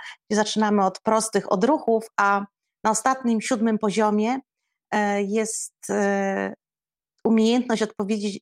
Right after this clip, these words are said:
odpowiedzenia sobie na pytanie, czy warto za coś się zabierać, czy warto rozwiązywać jakiś problem. I myślę, że, e, takie pytanie dorośle nazwane,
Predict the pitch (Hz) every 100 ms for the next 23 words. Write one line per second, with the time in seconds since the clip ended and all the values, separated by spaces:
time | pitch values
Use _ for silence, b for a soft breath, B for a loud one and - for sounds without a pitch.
0 | - - - 190 208 233 277 254 233 208
1 | 208 202 196 226 233 226 240 196 220 214
2 | 208 - 247 311 - _ _ _ _ -
3 | 262 254 - 247 233 208 208 170 - 220
4 | 190 220 240 247 247 240 196 214 226 220
5 | 214 202 208 - 170 151 170 - 214 233
6 | 247 247 240 226 b b b b - 214
7 | 202 202 202 _ - 226 214 214 240 -
8 | 240 254 254 233 220 202 190 - 190 233
9 | 240 240 208 202 190 185 214 208 202 190